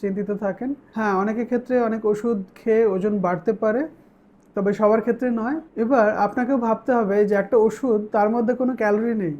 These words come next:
তার মধ্যে কোনো কার্বোহাইড্রেট নেই, তার মধ্যে কোনো ফ্যাট নেই, তাহলে সেটা ওজন কীভাবে বাড়াচ্ছে? Actually যেটা হয়,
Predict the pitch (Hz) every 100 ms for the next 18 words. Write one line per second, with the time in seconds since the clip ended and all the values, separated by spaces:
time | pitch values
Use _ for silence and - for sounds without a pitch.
0 | - 185 190 202 196 208 220 214 196 202
1 | 214 214 214 208 208 202 190 190 190 190
2 | 190 196 185 185 202 190 196 202 214 214
3 | 208 233 226 226 208 202 170 160 160 -
4 | - - 190 - 254 240 226 247 - 196
5 | 160 156 233